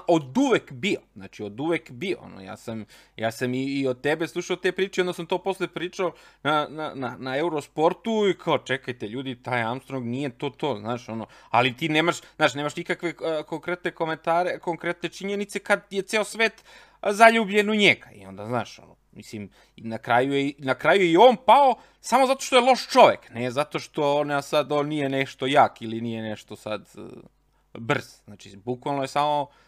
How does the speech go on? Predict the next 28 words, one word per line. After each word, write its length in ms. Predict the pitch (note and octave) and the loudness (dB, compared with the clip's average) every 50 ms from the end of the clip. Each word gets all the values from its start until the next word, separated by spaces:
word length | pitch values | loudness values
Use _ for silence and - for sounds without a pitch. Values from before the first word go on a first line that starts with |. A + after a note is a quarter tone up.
| _ _ _ _ _ | _ _ _ _ _
samo 340 | _ - - C#3 C#3+ D3 C#3+ | _ -6 -2 -2 0 0 -2
zbog 200 | C#3 D3+ D3+ - | -4 -4 -6 -4
toga, 380 | - E3 D3 C3 A#2+ A#2+ A2+ - - | -2 -2 -2 0 0 -2 -2 -4 -6
zbog 200 | A#2 B2 A#2+ - | -8 -8 -8 -4
toga 220 | - A#2+ A2 G#2+ | -6 -4 -4 -6
pao. 240 | - - G2+ - - - | -6 -6 -8 -8 -6 0
Pa 80 | A#2 C3 | 4 6
ajde 200 | F3 G#3+ A3+ G#3+ - E3 | 6 6 6 2 0 -2
da, 80 | G3 - | -10 -12
da, 140 | F#3 E3+ E3+ | -10 -12 -4
da 160 | F3 E3 F3 | 4 6 8
nastavimo 440 | F#3 F#3+ G3 - - B3 A3 F3+ D3+ | 8 8 6 6 4 2 2 2 0
tu 160 | - - F3 | -2 -4 -4
priču, 340 | D3 - G3 B3+ A3+ - G#3 | -4 -2 -4 -4 -4 -6 -6
pa 120 | - - F3+ | -4 -4 -4
ćemo 220 | - - F#3+ F3 - - - - _ - | -2 -2 -4 -4 -6 -8 -18 -20 _ -8
da 80 | D3+ D3+ | -8 -6
se 140 | - F3 | -4 0
vratimo, 440 | E3 F3 F3 D3+ - - D3+ C#3+ B2+ | 4 4 4 4 4 0 -8 -8 -6
imam 260 | B2 D3+ D3 C#3+ B2 - | -6 -6 -8 -8 -8 -8
još 240 | - C#3 C3 - - | -6 -6 -6 -6 -6
neka 240 | B2 A#2 - A#2 A2 | -8 -8 -8 -8 -10
pitanja 380 | - C3+ B2 - C#3 B2+ B2 | -10 -8 -6 -4 -4 -2 -2
za 120 | A#2+ A#2+ B2+ | -2 -4 -4
trke, 320 | A#2+ - B2+ B2 - A2 | -4 -6 -8 -8 -8 -12
tvoje 300 | - - - A2+ G#2 - | -12 -8 -6 -6 -6 -6
trke, 280 | - - - _ - - | -8 -16 -20 _ -20 -20
ono. 140 | F2+ - - | -20 -20 -20